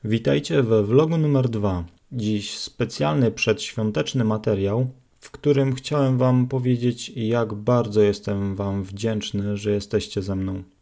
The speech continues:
ponieważ zebrało się na tym kanale już prawie tysiąc osiemset ludzi. Dla mnie to jest kosmiczna liczba, która jednocześnie bardzo, bardzo cieszy i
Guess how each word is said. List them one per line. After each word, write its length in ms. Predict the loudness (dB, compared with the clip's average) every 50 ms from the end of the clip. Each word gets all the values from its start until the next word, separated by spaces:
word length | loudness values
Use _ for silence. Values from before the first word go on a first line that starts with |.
| _ -2
ponieważ 680 | 0 2 2 2 2 2 2 2 2 2 -2 -4 -6 -6 -6 -6
zebrało 560 | 0 2 2 2 4 4 4 4 4 2 0
się 280 | 0 -2 -2 0 0
na 340 | 0 0 0 0 -2 -4 -4
tym 240 | -4 -4 -4 -4 -2
kanale 520 | -2 0 0 2 2 2 2 2 4 2
już 220 | 2 2 0 -6 -8
prawie 560 | _ -2 0 2 6 6 6 6 6 4 0 -2
tysiąc 400 | -2 -4 -2 0 0 0 -2 -2
osiemset 720 | -6 -6 -6 -6 -4 -2 -2 -2 -2 -2 -4 -6 -4 -2 -2
ludzi. 440 | -2 0 0 0 0 0 0 0 -2 -4 -10 -20 -20 -20 -20 -20 -20 -20 -20 -20 -18 -10
Dla 240 | -4 0 2 2 2
mnie 220 | 4 2 2 2 2
to 140 | 2 4
jest 400 | 4 4 4 0 -4 -12 -18 -20 _ _ _
kosmiczna 840 | -6 -6 -4 -4 -4 -4 -2 0 0 0 0 -2 -4 -4 -4 -2 -2
liczba, 500 | -2 -2 -2 -4 -4 -2 -2 -2 -4 -6 -10 _ _ _
która 520 | -2 0 2 4 4 4 4 2 -2 -4
jednocześnie 1300 | -2 0 2 2 2 2 0 0 -2 -2 -2 -2 -2 0 -2 -4 -4 -4 -2 -2 -2 -2 -2 -4 -4 -6 -8 _ _ 2
bardzo, 480 | 4 4 6 4 2 0 0 0 0 2
bardzo 400 | 4 4 4 4 4 2 0 -2
cieszy 600 | 0 0 0 0 0 0 -2 -2 -2 -2 -4 -6 -8 -10 -6
i 360 | -2 0 2 4 2 2 0